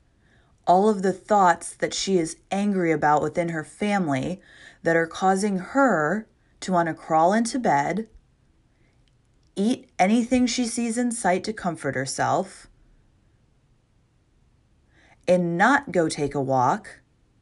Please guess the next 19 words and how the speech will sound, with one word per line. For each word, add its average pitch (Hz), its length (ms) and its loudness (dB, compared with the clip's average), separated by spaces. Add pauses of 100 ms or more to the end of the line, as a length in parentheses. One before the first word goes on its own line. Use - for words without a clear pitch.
(1300)
When 202 180 2
she 269 280 2
realized 269 640 2
that, 294 360 2
and 196 120 -2
she 220 420 0
really, 240 640 2
it 190 60 2
was 156 180 -2
held 202 300 0
up 208 140 0
in 202 100 -2
front 180 240 -2
of 147 80 -4
her, 135 160 -2
she 143 140 -8
became 160 300 -6
completely 196 600 -4
aware, 170 480 2